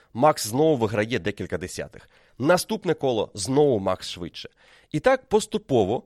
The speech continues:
до двадцять п'ятого кола Макс уже довів перевагу до практично вісімнадцяти секунд. Ще одне коло,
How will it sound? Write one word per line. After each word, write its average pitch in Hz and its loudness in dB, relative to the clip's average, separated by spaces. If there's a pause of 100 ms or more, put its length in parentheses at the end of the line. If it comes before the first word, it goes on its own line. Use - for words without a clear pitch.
(340)
до 190 4 (200)
двадцять 160 0
п'ятого 113 2
кола 104 -2 (280)
Макс 143 0
уже 160 2
довів 160 -2
перевагу 107 0 (320)
до 180 2
практично 147 -2
вісімнадцяти 143 -4
секунд. - -8 (640)
Ще - 4
одне 160 4
коло, 175 4